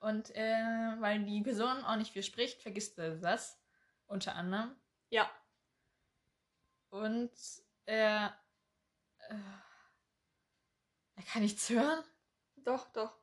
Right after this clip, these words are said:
Speaker 2: Er
Speaker 1: Er
Speaker 2: hört
Speaker 1: kann
Speaker 2: schon.
Speaker 1: hören, er hört schon.
Speaker 2: Er kann hören, ja. Die Person hat einfach nichts gesagt.
Speaker 1: Oh,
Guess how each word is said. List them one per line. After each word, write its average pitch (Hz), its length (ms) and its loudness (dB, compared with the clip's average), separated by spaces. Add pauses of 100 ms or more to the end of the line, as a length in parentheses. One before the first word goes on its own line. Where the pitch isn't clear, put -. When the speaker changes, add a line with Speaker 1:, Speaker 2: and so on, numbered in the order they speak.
(160)
Speaker 2:
Er - 60 -12
Speaker 1:
Er 226 60 -10
Speaker 2:
hört 233 100 0
Speaker 1:
kann 190 80 2
Speaker 2:
schon. 185 160 0
Speaker 1:
hören, 175 140 -8
er 180 60 -10
hört 175 240 -4
schon. 165 300 -4 (120)
Speaker 2:
Er 240 100 -10
kann 220 180 -8
hören, 208 200 -8
ja. 214 200 -12 (580)
Die 240 40 -12
Person 226 240 4
hat - 80 0
einfach 220 140 -4
nichts 214 180 -6
gesagt. 208 380 -6 (4000)
Speaker 1:
Oh, 277 1080 12